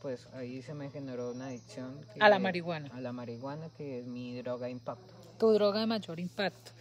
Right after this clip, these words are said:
Speaker 2: Estamos hablando con Pablito, N N Pablito,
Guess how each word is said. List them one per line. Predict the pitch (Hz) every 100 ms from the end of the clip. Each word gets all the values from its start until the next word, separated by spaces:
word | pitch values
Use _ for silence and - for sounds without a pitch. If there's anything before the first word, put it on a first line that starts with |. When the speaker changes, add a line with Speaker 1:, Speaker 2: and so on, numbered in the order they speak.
| - -
Speaker 2:
Estamos | - 220 240
hablando | 302 285 214 226
con | 269
Pablito, | 262 214 185 180 - 226
N | 220 208 226
N | 226 233
Pablito, | 240 233 226 - 202